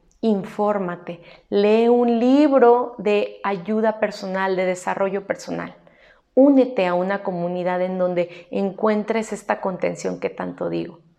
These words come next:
Y aprecia, aprecia la buena vida. No consideres que es normal que te hablen o te griten de cierta manera que a ti no te gusten. No consideres que es normal el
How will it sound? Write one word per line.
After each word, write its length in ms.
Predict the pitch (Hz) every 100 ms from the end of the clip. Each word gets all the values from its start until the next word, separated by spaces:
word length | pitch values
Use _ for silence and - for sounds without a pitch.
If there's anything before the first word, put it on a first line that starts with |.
| _ - _
Y 140 | 220 220
aprecia, 760 | 196 220 233 220 208 - 180 - - -
aprecia 640 | 202 - 254 247 247 269
la 120 | 254
buena 360 | 208 202 208 202
vida. 280 | 190 175 165 - _ _
No 220 | 220 247
consideres 540 | 247 302 269 226 220 233
que 180 | 233 220
es 140 | 208
normal 640 | 233 233 233 208 208 214 262 - _ -
que 120 | 226
te 200 | 226 208
hablen 440 | 202 220 233 233
o 140 | 226 226
te 120 | 208
griten 520 | 185 226 240 233 233
de 100 | 208
cierta 340 | - 208 -
manera 420 | 220 202 196 196 208
que 80 |
a 60 | 208
ti 120 | -
no 120 | 202 202
te 120 | 202
gusten. 400 | 202 202 - 190 - - - -
No 180 | 247 247
consideres 540 | 302 269 233 233 247
que 120 | -
es 140 | 233 233
normal 600 | 226 226 214 208 208 214 - - -
el 440 | 214 214 214 208